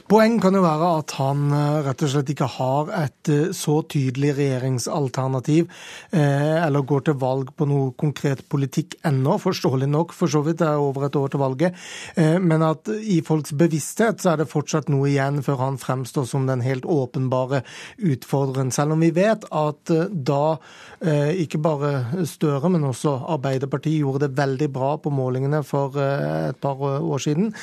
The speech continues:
så skyldtes jo det nettopp at A P tok alle velgerne som var misfornøyde med regjeringen, så,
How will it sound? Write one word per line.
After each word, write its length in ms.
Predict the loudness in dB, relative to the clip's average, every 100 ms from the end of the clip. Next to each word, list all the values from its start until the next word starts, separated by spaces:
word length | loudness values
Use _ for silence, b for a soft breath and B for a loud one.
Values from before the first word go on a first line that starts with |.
| B B B
så 160 | 0
skyldtes 420 | 2 0 -2 -2
jo 100 | 0
det 120 | 2 2
nettopp 540 | 0 -2 -2 0 0
at 80 | -4 -4
A 120 | -4
P 180 | -2 -4
tok 340 | -2 -4 -4 -16 _
alle 320 | -2 0 2 2
velgerne 460 | 0 0 0 0
som 140 | 0 0
var 80 | 0
misfornøyde 560 | -2 -4 -2 0 0
med 380 | 0 0 -2 0
regjeringen, 580 | 0 0 0 0 0 0
så, 240 | 2 -2